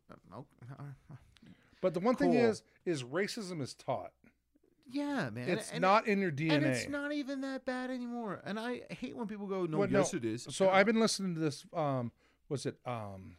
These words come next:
Speaker 2: what's his name? Bishop Larry, um, oh, not Ga-, oh, I always say Bl-, Bishop Larry Gatorade, but it's not. L-, Bishop Larry,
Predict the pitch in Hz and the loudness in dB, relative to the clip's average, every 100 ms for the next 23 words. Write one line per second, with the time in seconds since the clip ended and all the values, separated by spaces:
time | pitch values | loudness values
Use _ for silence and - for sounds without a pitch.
0 | _ 123 - 117 127 107 95 147 135 - | _ -18 -16 -14 -10 -10 -6 -6 -6 -6
1 | 151 135 131 139 139 143 135 135 131 131 | -8 -6 -2 0 2 2 0 0 -2 -4
2 | 117 110 104 95 - _ _ _ _ _ | -2 -4 -6 -10 -16 _ _ _ _ _
3 | _ _ _ _ _ - 104 98 104 107 | _ _ _ _ _ -16 -14 -12 -10 -12
4 | - 113 107 127 110 98 107 147 175 151 | -8 -8 -6 -6 -6 -6 -4 0 0 0
5 | 165 127 117 131 123 139 151 123 127 113 | -2 0 0 -2 -2 -4 -4 0 0 0
6 | 110 110 104 98 95 104 104 - 117 110 | -2 -2 -2 -4 -4 -6 -10 -10 -6 -6
7 | 95 90 _ _ _ _ - 143 - 123 | -8 -14 _ _ _ _ -10 -10 -8 -6
8 | 165 - - 151 139 143 143 143 143 | -4 -2 -4 -2 0 2 2 0 -2